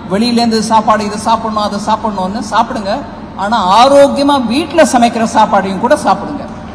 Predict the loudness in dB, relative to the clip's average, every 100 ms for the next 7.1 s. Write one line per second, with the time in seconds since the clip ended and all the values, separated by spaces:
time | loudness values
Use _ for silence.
0 | -12 -6 -2 0 0 0 -2 0 2 2
1 | 2 0 -2 -4 -4 -4 -4 -4 -6 -8
2 | -12 -14 -8 0 0 0 0 2 2 -2
3 | -4 -4 -6 -6 -4 -2 -2 0 0 0
4 | -2 -4 -2 2 2 2 -4 -4 -4 -6
5 | -8 -12 -12 -14 -14 -8 -4 0 0 2
6 | 2 4 0 0 4 4 4 0 -2 0